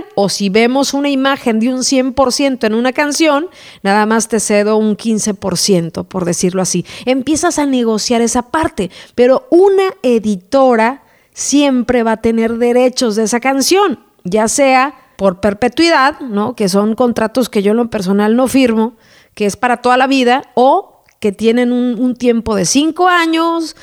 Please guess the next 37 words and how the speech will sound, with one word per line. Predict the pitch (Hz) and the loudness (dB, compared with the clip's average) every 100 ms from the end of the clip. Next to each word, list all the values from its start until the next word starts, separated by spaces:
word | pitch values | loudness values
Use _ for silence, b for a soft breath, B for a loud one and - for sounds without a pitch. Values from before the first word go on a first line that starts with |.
| B B - | B B -10
eh, | 202 208 208 | -4 -2 0
de | 214 | 0
quince | 202 262 285 311 311 | 0 0 0 2 2
años | 320 320 294 285 | 2 0 0 0
máximo | 269 285 277 - 269 269 | 2 0 0 0 0 0
si | 262 | 0
es | 240 | 2
en | 269 285 | 2 0
México, | 302 285 277 240 - 269 277 | 0 0 -2 -4 -2 -2 -2
en | - 208 | -4 -2
Estados | 202 - 233 254 247 | -2 0 2 2 2
Unidos, | 294 311 285 277 302 | 2 2 2 0 0
ya | 220 | -2
les | 220 208 | 0 2
he | 247 | 2
dicho, | 277 269 - 269 285 B B B | 2 0 0 -2 -2 B B B
el | 190 202 | -4 -2
copyright, | 254 254 302 277 277 269 294 | 0 0 0 0 0 0 -2
cuando | 233 208 202 | -4 -2 -2
cedes | - 214 277 - | 0 2 2 0
tú | 294 254 | -4 0
canciones | 277 247 - 262 262 208 180 - B B - | 0 0 2 2 2 0 -6 -10 B B -4
en | 220 | 0
una | 247 277 | 2 2
editora | 247 220 247 240 | 0 0 0 0
establecida | 233 233 214 202 247 247 | 0 -2 -2 0 2 2
en | 233 | 2
Estados | 196 - 247 262 240 | 0 -2 0 2 2
Unidos | 226 254 269 233 | 0 2 2 0
o | 196 | -4
por | - 196 | -6 -4
las | 202 190 | -2 0
leyes | 240 262 277 226 | 0 2 0 0
de | 208 | -2
Estados | - 233 247 226 | -2 0 0 0
Unidos, | 240 294 285 240 | -2 -2 0 0
son | 269 285 | 0 -2